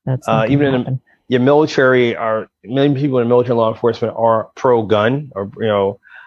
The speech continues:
Speaker 2: uh, pro-Second Amendment, and they'll be the last ones to, that, that can be used. Plus, the military can't be used on its own citizens in this country.
Speaker 1: Mm-hmm.
Speaker 2: People forget that. And many, many s-, soldiers and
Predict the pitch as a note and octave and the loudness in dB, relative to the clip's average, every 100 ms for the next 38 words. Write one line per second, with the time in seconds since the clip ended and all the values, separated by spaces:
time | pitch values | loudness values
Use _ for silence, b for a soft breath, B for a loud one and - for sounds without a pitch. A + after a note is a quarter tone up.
0 | B G2+ G#2 G2+ A#2+ A2 B2 A2+ A2 A#2 | B -2 -2 0 -2 0 -2 -2 0 0
1 | A#2+ A2+ - - A2 G#2+ A2+ A2+ A2 A2 | 2 0 -2 -2 0 0 -2 0 2 2
2 | G#2+ - A#2 - - G#2+ F2 A2 G#2 - | 0 -2 -4 -4 -8 -10 -2 -2 -2 -6
3 | G2+ - G2+ G2 G#2+ G2 F2+ - B2 - | -8 -4 -4 -2 -2 -4 -4 -2 -2 0
4 | B2 A2 G#2 B2 A2+ A2 B2 A#2+ A2+ - | 0 0 -2 -4 -2 0 2 0 -2 -8
5 | _ _ A2 A2+ A2+ G2+ - A2 G#2 G2+ | _ _ -4 -2 -2 -2 -2 -2 -2 -6
6 | F#2+ F2+ - G2 F#2 - - _ - D3+ | -10 -10 -10 -10 -12 -14 -20 _ 0 2
7 | D3+ C#3 C3+ B2 G2+ A2+ - F2+ E2+ D2 | 4 4 2 2 0 -2 -2 -6 -6 -10
8 | _ - G#2 G#2+ A2+ B2+ B2 A#2 B2+ A2 | _ -8 -6 -2 0 0 -2 -2 -2 -4
9 | - - - D3+ B2+ A#2+ A2 G#2+ | -6 -6 0 2 2 0 0 -4